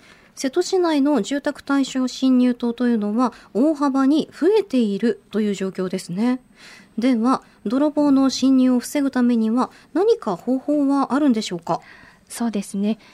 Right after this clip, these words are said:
Speaker 2: 警察の取り締まりや巡回はもちろんのこと、各自治会や町内会で夜間に防犯パトロールをしたり、瀬戸市で推進している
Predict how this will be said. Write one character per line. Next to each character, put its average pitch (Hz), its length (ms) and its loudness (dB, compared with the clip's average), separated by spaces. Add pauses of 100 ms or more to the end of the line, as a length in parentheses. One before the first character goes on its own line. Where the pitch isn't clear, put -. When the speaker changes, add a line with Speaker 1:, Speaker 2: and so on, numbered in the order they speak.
(340)
Speaker 2:
警 254 120 2
察 285 260 2
の 294 100 4
取 269 200 2
り - 20 0
締 - 160 0
ま 269 140 6
り 262 100 4
や 262 140 4
巡 240 260 2
回 240 180 2
は 233 60 4
も 214 120 2
ち 226 120 -2
ろ 262 100 4
ん 247 60 4
の 220 100 2
こ 202 100 -2
と、 208 220 4 (340)
各 - 220 -2
自 185 180 2
治 - 140 -8
会 247 260 4
や 254 240 2
町 254 160 2
内 254 240 4
会 247 220 0
で 240 200 0 (120)
夜 254 100 2
間 240 180 2
に 185 120 0
防 202 240 0
犯 269 240 2
パ 269 120 0
ト 277 120 0
ロ 277 120 4
ー 269 40 4
ル 233 100 2
を 202 80 2
し - 80 -8
た 220 140 2
り、 202 180 0 (340)
瀬 - 140 -10
戸 262 120 0
市 254 120 -2
で 208 120 2
推 202 240 -2
進 208 260 -2
し - 60 -10
て 208 180 0
い 202 80 2
る - 180 2